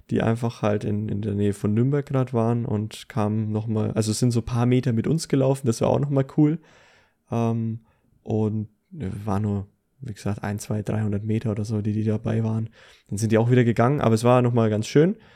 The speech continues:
äh, so auch nur Motivation von außen mitzubekommen. Und dann ging's wirklich los auf die, die letzten Meter. Und mir war da noch im Kopf, wie wir am alten Kanal,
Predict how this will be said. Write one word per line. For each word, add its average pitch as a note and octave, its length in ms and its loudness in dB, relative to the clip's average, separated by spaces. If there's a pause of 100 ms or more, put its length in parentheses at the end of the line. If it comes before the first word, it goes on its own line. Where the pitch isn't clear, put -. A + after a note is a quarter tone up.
(340)
äh, A2 200 6
so A2 220 4
auch A2 140 4
nur A2 240 6
Motivation A2+ 720 4
von B2+ 160 2
außen C#3+ 340 4
mitzubekommen. C#3 640 2 (220)
Und G#2+ 240 2
dann G#2 300 2 (100)
ging's G#2+ 280 2
wirklich A2 240 0
los A#2+ 240 4
auf A2+ 120 2
die, A2 220 0 (500)
die A2 60 2
letzten B2+ 380 4
Meter. C3+ 420 4
Und A2 320 2
mir C#3 600 6
war A2+ 120 4
da A2+ 360 2
noch B2 300 2
im G#2 220 -2
Kopf, - 440 -2 (420)
wie G#2 180 2
wir A2 140 2
am G2 140 0
alten B2 380 2
Kanal, G#2+ 580 0